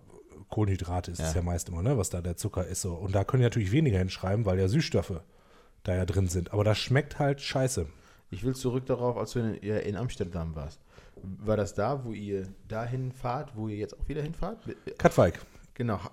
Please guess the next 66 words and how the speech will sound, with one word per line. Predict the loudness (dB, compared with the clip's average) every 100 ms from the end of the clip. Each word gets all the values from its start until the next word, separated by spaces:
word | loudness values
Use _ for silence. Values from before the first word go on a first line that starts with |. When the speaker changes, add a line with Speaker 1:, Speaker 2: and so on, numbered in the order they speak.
| -4
Speaker 2:
äh, | -2 0
kurzer | -2 -2
Abstecher | 0 0 -2 -4
nach | -6
Amsterdam. | -6 -2 0 0 -2 -10 -18 _ _ -10
Speaker 1:
Wir | 2 6
sind | 6 6
einen | 4 6
Tag | 4 2
mit | 0 0
dem | -4
Zug, | -2 -2 4
äh, |
nach | 6 6 6 4
Speaker 2:
das | 2 4
Speaker 1:
Amsterdam | 6 8 8
Speaker 2:
weit? | 6
Speaker 1:
gefahren. | 2 2 0 -4 -8
Nö, | 0 2 2 0
das | -4 -8
ist | -10
nicht | -8
so |
weit. | -8 -8 -10 -14 -6
Speaker 2:
Wie |
lange | -4 -2
fährst | 0 -2 0
du |
Speaker 1:
Ja, |
ist | -2
Speaker 2:
mit | 4
dem |
Zug? |
Speaker 1:
Holland. | 8 8 8
Holland | 4 2
ist | 2
ja | 0
nicht | 0 -2
groß. | -6 0 0 2
Speaker 2:
Ja, | 0 0
wie | -2
lange | -2
fährst | 0 0
du | -2
mit | -6
dem |
Zug? | -8 -8
Speaker 1:
Weiß | -4 -2
ich | -2
nicht | 0
Speaker 2:
Ja. |
Speaker 1:
mehr, | 0 0 0 -2
keine | -2 -2
Ahnung. | 0
Also | 4 6
Den | 10 10
Speaker 2:
Ja, | 12
Speaker 1:
Haag | 10 10
Speaker 2:
Pi | 8
mal | 8
Speaker 1:
ist | 10
Speaker 2:
Daumen | 8
Speaker 1:
die | 8
Speaker 2:
mal |
Paddelboot. | 8 8 6 4
Speaker 1:
Den | 8